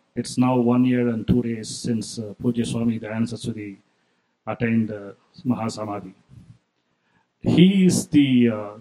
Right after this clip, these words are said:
divine person who brought all the sampradayas together so that we can come out as a unified Hindu voice. So the case has been filed,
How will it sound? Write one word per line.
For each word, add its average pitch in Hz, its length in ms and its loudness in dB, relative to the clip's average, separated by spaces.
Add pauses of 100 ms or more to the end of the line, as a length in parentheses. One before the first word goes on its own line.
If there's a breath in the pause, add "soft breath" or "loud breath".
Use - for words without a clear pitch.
divine 131 380 4
person 117 540 2 (580)
who 135 220 4
brought 127 500 0 (160)
all 131 240 2
the 117 360 0
sampradayas 117 760 -2
together 104 380 -8 (1600)
so 123 220 2
that 127 260 0 (1040)
we 131 160 2
can 120 460 2
come 139 180 0
out 139 180 4
as 123 160 0
a 135 220 -6
unified 123 800 4 (420)
Hindu 123 320 6
voice. 104 600 -6 (640)
So 139 160 0
the 123 100 0
case 165 380 0
has 156 200 -4
been 139 200 0
filed, 104 500 -2